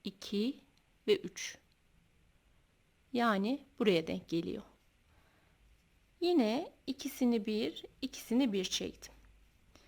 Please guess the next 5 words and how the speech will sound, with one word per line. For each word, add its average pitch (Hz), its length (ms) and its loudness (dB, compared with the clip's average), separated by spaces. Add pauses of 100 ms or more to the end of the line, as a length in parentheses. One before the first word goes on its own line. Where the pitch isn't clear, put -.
(560)
Arkadaki 269 520 0
yuvayı 233 320 4
atladım. 254 600 0
Bir 269 140 0
sonrakine 202 880 -2